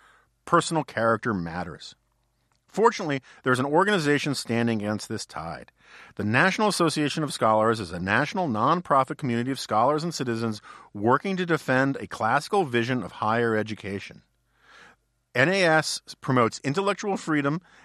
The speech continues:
and the value of civic education and is committed to upholding the values of a liberal arts education in the Western tradition. If you care about higher education and about the direction of our nation's future,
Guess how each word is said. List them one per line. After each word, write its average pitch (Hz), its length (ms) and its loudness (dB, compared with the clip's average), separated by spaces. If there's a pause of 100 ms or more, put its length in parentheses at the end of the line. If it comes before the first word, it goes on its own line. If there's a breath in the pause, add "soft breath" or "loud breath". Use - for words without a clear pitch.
(120)
and 110 140 -2
the 101 60 0
value 139 500 2
of 117 120 -6
civic 175 420 -2
education 147 680 -4
and 113 120 -4
is 104 80 -4
committed 127 440 -2
to - 160 -4
upholding 151 420 -2
the 123 60 -2
values 120 420 0
of 95 80 -4
a 87 60 -8
liberal 160 480 -2
arts 131 360 0
education 123 720 -6 (340 soft breath)
in 117 160 0
the 98 80 -4
Western 139 640 -4
tradition. 113 540 -8 (1400 loud breath)
If 127 120 -6
you 135 60 -6
care 208 200 2
about 196 200 6
higher 165 320 4
education 135 580 -2
and 98 140 -8
about 117 240 0
the 110 80 -10
direction 127 560 -2
of 123 140 -4
our 113 100 4
nation's 127 460 -2
future, - 580 -6